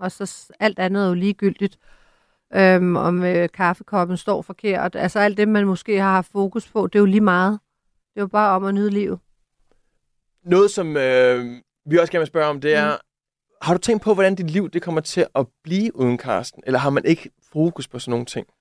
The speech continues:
Speaker 1: Det tror jeg faktisk ikke, man tænker over, øh, når man, når man er i det.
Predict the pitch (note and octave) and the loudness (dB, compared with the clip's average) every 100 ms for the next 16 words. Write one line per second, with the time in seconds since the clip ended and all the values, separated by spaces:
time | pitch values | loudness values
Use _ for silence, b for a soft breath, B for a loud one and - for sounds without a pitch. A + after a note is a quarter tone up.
0 | _ _ _ _ - F#3+ F#3+ - A#3 A#3 | _ _ _ _ -8 -4 -4 -6 -8 -6
1 | G#3+ A3+ A#3 A#3+ A#3 A3 A3+ _ _ B3 | -4 -4 -2 0 0 -4 -10 _ _ -2
2 | A3 A3 A3 G#3+ G#3 G#3 G#3+ G#3+ G3+ G3+ | 4 6 6 4 4 2 2 0 0 2
3 | G3 G#3 A3 A3 A3+ | 2 2 0 -4 -6